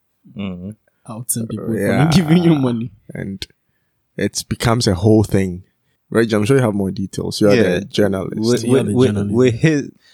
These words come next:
Speaker 1: the, the whole issue, I, I don't even remember when it actually started, but by Monday it had already blown up because this is you, they've given you ninety thousand plus. Like,
Speaker 2: Yeah,
Speaker 1: the,
Speaker 2: fifty thousand,
Speaker 1: yeah, Bawumia had given you
Speaker 2: forty thousand.
Speaker 1: fifty thousand. I've forgotten which, um,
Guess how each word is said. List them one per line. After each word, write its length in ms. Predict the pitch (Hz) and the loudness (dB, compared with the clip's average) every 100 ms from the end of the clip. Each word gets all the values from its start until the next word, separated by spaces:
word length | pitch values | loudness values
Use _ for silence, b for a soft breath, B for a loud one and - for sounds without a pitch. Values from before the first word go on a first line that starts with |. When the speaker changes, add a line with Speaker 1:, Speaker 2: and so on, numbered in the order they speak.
| b b - | b b -4
Speaker 1:
the, 160 | 139 147 | 0 2
the 140 | 151 | 0
whole 400 | 143 190 196 175 - - | 2 2 2 0 -2 -4
issue, 340 | 120 110 101 | -4 -2 0
I, 120 | 92 110 | 0 2
I 60 | 135 | 2
don't 120 | 240 | 2
even 120 | 240 | 4
remember 220 | 165 160 131 | 2 4 4
when 200 | 113 107 | 4 4
it 80 | |
actually 420 | 90 95 - 104 107 | 2 0 -2 -2 -4
started, 440 | - 92 90 85 | 0 -2 -2 -2
but 200 | 101 98 | -2 2
by 180 | 113 113 | 2 4
Monday 400 | 123 139 127 113 | 2 2 2 2
it 60 | |
had 160 | 104 107 | 2 2
already 360 | 123 120 110 101 | 4 4 2 -2
blown 320 | 92 95 92 | 0 0 0
up 160 | 87 | -2
because 560 | 92 95 110 110 - - _ - | -4 0 2 0 -4 -10 _ -2
this 180 | 127 | 0
is 220 | 127 101 104 | 0 -2 0
you, 220 | 107 104 | 4 4
they've 220 | 98 92 | 2 0
given 300 | 110 107 113 | 0 2 2
you 220 | 101 98 | 4 2
ninety 380 | 95 90 95 110 | 2 0 0 -2
thousand 600 | - 92 87 95 92 - | -2 -2 0 -2 -2 -4
plus. 640 | - 90 - - - - _ _ _ - | -2 -2 -2 -8 -8 -10 _ _ _ -4
Like, 380 | 92 90 - - _ _ - | -2 -2 -4 -16 _ _ -6
Speaker 2:
Yeah, 200 | 107 101 | -2 2
Speaker 1:
the, 200 | 107 107 | 2 4
Speaker 2:
fifty 180 | 104 120 | 4 2
thousand, 320 | 110 107 110 | 2 2 4
Speaker 1:
yeah, 80 | 113 | 4
Bawumia 380 | 101 107 110 120 | 4 2 4 4
had 100 | 120 | 4
given 220 | 107 110 113 | 4 2 4
you 0 | |
Speaker 2:
forty 100 | 107 | 4
thousand. 100 | 107 | 2
Speaker 1:
fifty 200 | 104 110 | 0 -2
thousand. 340 | - 98 95 98 | 0 0 2 0
I've 140 | 101 | -2
forgotten 420 | - 113 135 156 | -2 0 2 2
which, 240 | 120 - - | 0 -2 0
um, 260 | 98 95 | 0 0